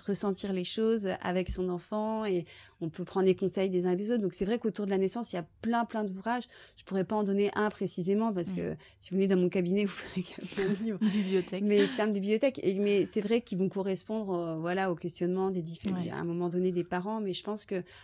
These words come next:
Speaker 1: avant tout, euh, je pense qu'il faut mieux aller à une séance de préparation à la naissance
Speaker 2: Mm.
Speaker 1: avec une sage-femme qui va donner une information objective, au final, que de lire, euh, beaucoup de choses. Il y a Intime Naissance, il y a plein de choses qu'on peut lire,
Speaker 2: Mm,
Speaker 1: hein,
Speaker 2: mm, mm.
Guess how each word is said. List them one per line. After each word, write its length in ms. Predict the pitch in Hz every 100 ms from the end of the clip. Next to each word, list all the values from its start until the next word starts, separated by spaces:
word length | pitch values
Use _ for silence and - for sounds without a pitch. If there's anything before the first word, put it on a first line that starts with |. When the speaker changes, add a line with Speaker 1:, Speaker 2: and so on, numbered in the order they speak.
| - -
Speaker 1:
avant 320 | 190 196 202
tout, 340 | - 302 320
euh, 440 | 247 190 185 175 180 - - -
je 100 | -
pense 200 | 233 -
qu'il 760 | - 233 - _ - - - 160
faut 120 | 220
mieux 200 | 220 294
aller 160 | 294 277
à 100 | 240
une 80 |
séance 240 | 220 233 220
de 60 |
préparation 480 | 214 214 220 208 214
à 20 | 208
la 40 |
naissance 180 | 202 165
Speaker 2:
Mm. 80 | 220
Speaker 1:
avec 200 | 226 220
une 80 | 226
sage-femme 420 | 226 214 226 226
qui 100 | 196
va 120 | 190
donner 180 | 190 202
une 80 | 196
information 520 | 190 196 190 - 196
objective, 680 | 220 208 208 - - 302 233 - - _ 202
au 80 |
final, 400 | 190 - 220 247
que 100 | 240
de 120 | 202 196
lire, 400 | 196 220 240 208
euh, 220 | 190 185
beaucoup 260 | 180 180 180
de 60 |
choses. 420 | - 202 208 190 180
Il 80 | 170
y 60 | 180
a 40 |
Intime 280 | 180 - 202
Naissance, 480 | 208 - 240 240 -
il 40 |
y 20 |
a 20 | 185
plein 140 | 180
de 60 | 185
choses 280 | 254 240
qu'on 120 | - 190
peut 80 | 190
lire, 260 | 185 185
Speaker 2:
Mm, 40 | 190
Speaker 1:
hein, 120 | 190
Speaker 2:
mm, 120 |
mm. 60 | 180